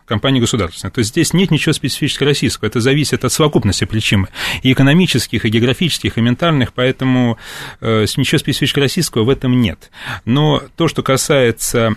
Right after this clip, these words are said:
м, отраслей крупных и базовых, я думаю, да, это будет продолжаться по той простой причине, что для того, чтобы, ну, скажем, летали те же самолеты, только на проектирование уходит от трех до пяти лет.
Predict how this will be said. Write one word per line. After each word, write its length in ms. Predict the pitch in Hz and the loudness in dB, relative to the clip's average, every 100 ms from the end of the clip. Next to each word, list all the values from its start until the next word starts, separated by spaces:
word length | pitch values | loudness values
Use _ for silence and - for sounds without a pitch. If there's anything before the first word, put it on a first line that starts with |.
| - | -2
м, 420 | 120 113 113 113 | 0 2 2 2
отраслей 400 | 110 - 127 131 | 0 -2 -2 -2
крупных 340 | 151 139 135 147 | 0 0 0 2
и 20 | |
базовых, 380 | 196 180 120 - | 2 2 2 0
я 100 | 131 | 0
думаю, 300 | 156 143 120 | 2 0 0
да, 220 | 107 - | -2 -2
это 220 | 127 - | -4 -2
будет 420 | 110 117 104 101 - | -2 0 0 -2 -6
продолжаться 520 | 123 139 151 208 - | -2 0 2 0 0
по 120 | 127 | -2
той 120 | 127 | -2
простой 260 | 135 135 131 | -2 -2 -2
причине, 480 | 156 170 - 151 120 | -2 -2 0 2 2
что 560 | - - - 131 123 - - - - | -2 -6 0 2 2 0 -12 -18 -8
для 160 | 107 123 | -2 2
того, 240 | 135 135 | 4 2
чтобы, 540 | - 135 110 113 107 104 | 2 0 0 2 2 0
ну, 100 | 117 | -2
скажем, 320 | - 104 104 | 0 2 2
летали 320 | 117 135 104 | 2 2 0
те 120 | 104 | 0
же 100 | 110 | -2
самолеты, 560 | - 139 165 214 - 95 - _ _ _ _ | 0 2 4 2 0 -12 -14 _ _ _ _
только 180 | 143 143 | 0 2
на 120 | 147 | 2
проектирование 520 | 147 151 - 107 104 | 2 0 2 2 2
уходит 300 | 135 165 131 | 2 0 0
от 80 | 104 | 0
трех 180 | 131 135 | 0 0
до 100 | 107 | -2
пяти 260 | 110 - | -2 -2
лет. 340 | 123 92 - | 0 0 -4